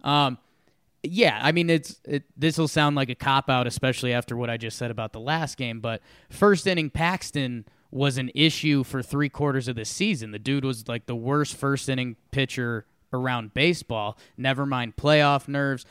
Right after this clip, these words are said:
Never mind how good the Twins are versus lefties. There's some stuff there. Um, if Paxton shoves in the first inning,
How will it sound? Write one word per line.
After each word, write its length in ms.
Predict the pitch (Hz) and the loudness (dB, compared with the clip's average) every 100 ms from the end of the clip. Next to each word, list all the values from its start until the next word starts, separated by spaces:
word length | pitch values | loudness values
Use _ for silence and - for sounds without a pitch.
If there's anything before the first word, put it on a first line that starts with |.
| _ | _
Never 220 | - 127 139 | -8 -4 -2
mind 320 | 135 131 123 | -2 -2 -2
how 180 | 127 127 | -2 -2
good 220 | 131 123 | -2 -4
the 60 | 120 | -6
Twins 420 | - 135 135 131 | -4 -2 -2 0
are 160 | 127 117 | 0 0
versus 260 | 120 113 | -4 -4
lefties. 460 | 123 127 - 143 131 - _ _ | -2 -2 -2 -4 -4 -12 _ _
There's 240 | 147 160 156 | 4 4 4
some 160 | 170 | -2
stuff 400 | 143 - 151 135 | -4 0 0 0
there. 520 | 120 139 180 127 110 - - _ - | -2 2 4 4 -2 -8 -16 _ -6
Um, 380 | 127 123 117 104 _ _ | -2 -2 -4 -8 _ _
if 220 | 143 143 - | 0 2 2
Paxton 500 | 165 196 - 190 165 | 2 2 0 -2 -2
shoves 440 | - 131 127 139 | -2 0 2 0
in 80 | 139 | -2
the 80 | 120 | -4
first 380 | - 127 120 120 | -2 -2 -2 -2
inning, 400 | 123 135 135 | 0 0 -2